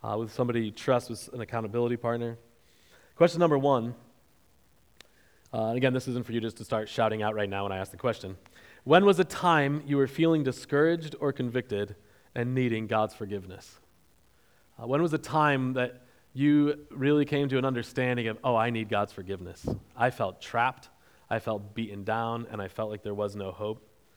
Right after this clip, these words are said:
Satan had convinced me of this at this time that there was never, I was never coming back from it." Question number two.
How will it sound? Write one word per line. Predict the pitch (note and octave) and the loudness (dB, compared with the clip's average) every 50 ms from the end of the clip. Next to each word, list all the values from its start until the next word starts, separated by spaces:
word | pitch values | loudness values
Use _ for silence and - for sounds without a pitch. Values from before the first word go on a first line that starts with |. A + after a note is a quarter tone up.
| _ _ _ _ _ _ | _ _ _ _ _ _
Satan | - - - B2+ B2+ B2 A#2+ | -8 -2 2 2 2 2 2
had | A#2 A#2 - | -2 -2 -2
convinced | - A#2 G#2+ G#2+ G2+ G#2 A#2 A#2 B2 - - - | -4 -6 -6 -6 -6 -4 -4 -4 -4 -6 -6 -4
me | B2+ B2 B2 B2+ | -2 -2 0 0
of | A#2+ A2+ A2 | -2 -2 -2
this | A#2+ A#2+ B2 A#2+ - - - - _ _ _ _ _ _ - | -2 -4 -4 -4 -8 -16 -20 -20 _ _ _ _ _ _ -8
at | G#2 - | -8 -6
this | - A#2 G#2+ - | -6 -6 -8 -8
time | - - G#2+ G#2 G#2 G#2 | -8 -6 -4 -4 -4 -6
that | G#2 G2 | -8 -8
there | - G#2+ | -6 -6
was | G#2+ G#2 G2 G#2 | -6 -6 -6 -6
never, | A2+ A2+ G#2+ G#2+ G#2 G2+ | -6 -4 -4 -4 -4 -6
I | G#2 | -8
was | G2+ F#2+ G2+ | -8 -8 -6
never | A2 A2 G#2 G#2 | -6 -6 -4 -6
coming | G2+ - G2+ G2 F#2+ | -6 -8 -8 -8 -6
back | F#2+ F#2 F#2 - | -6 -6 -8 -8
from | - F#2 F#2+ | -12 -18 -18
it." | F#2+ G#2 _ _ _ _ _ _ _ _ _ _ - - _ _ _ _ _ _ _ _ _ _ _ _ _ _ _ _ _ _ _ _ _ _ _ _ _ _ _ _ _ _ _ _ _ _ _ - - _ _ _ - | -18 -20 _ _ _ _ _ _ _ _ _ _ -20 -20 _ _ _ _ _ _ _ _ _ _ _ _ _ _ _ _ _ _ _ _ _ _ _ _ _ _ _ _ _ _ _ _ _ _ _ -20 -20 _ _ _ -4
Question | - D#3 D3 D3+ D3+ | -2 -2 -2 0 0
number | D3 C#3+ C3 B2+ | -2 0 -2 -2
two. | C3 - C3 B2 A2+ F#2+ | -4 -2 -2 -2 -2 -2